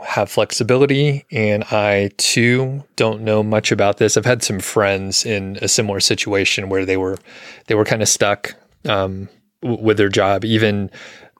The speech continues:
uh, like, Canadian folks working down here in the U S, same situation. You wouldn't think it would be as difficult, but they're stuck at the job too. And from what I understand, it's,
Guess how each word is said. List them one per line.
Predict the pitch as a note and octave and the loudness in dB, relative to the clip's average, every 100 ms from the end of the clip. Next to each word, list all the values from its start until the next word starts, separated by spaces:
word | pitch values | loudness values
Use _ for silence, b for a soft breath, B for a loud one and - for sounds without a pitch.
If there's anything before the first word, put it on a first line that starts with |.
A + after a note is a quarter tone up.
| - - | -20 -6
uh, | - G2 G2+ | -2 0 -2
like, | C#3+ G#2+ | 0 -2
Canadian | - A2+ G2+ A2 G2+ F2+ F#2 F#2 - | 0 0 2 2 0 -2 -6 -14 -20
folks | - - G2 F#2+ - - - - | -6 0 0 0 0 0 -2 -2
working | A2+ G#2 - G2 G2 - _ - | 0 0 -2 -6 -8 -14 _ -4
down | G#2+ G#2 G2+ G#2 - | -2 0 -4 -8 -14
here | - G#2+ G2 | -2 2 2
in | G2+ G#2+ | 0 -2
the | G2+ | -2
U | G2+ G2+ | 2 4
S, | G2+ G2+ G2 - - - | 4 2 0 -2 -4 -2
same | - A#2 G#2 | 0 2 0
situation. | F#2+ A2 A2 G#2+ A2 - G2+ | 0 0 2 4 4 0 -2
You | G2 | 0
wouldn't | G2+ F#2+ | 0 0
think | - A2 G2+ | -2 -2 -2
it | G#2 | -4
would | G2+ | -2
be | G2 G2 | -2 -4
as | - C#3 A2 | -2 -4 -4
difficult, | - G2+ A2 - G2+ | -2 -2 0 0 0
but | - G2+ | 0 -2
they're | G2+ G2 - _ | -2 -2 -8 _
stuck | - - A#2+ - | -4 0 0 -2
at | A#2+ | -6
the | - | -2
job | - C#3 A#2+ A2 | 0 2 2 0
too. | - B2 A#2 A2 B B B B - | 0 4 4 4 B B B B -6
And | B2+ | -4
from | A2+ B2 A2+ A#2 | 0 0 2 2
what | B2+ | 2
I | A#2+ | 2
understand, | A2 - C3+ C#3 A#2 A2 B B B B B B - | 0 0 2 2 2 0 B B B B B B -12
it's, | - A#2 - - | -8 -4 -2 -4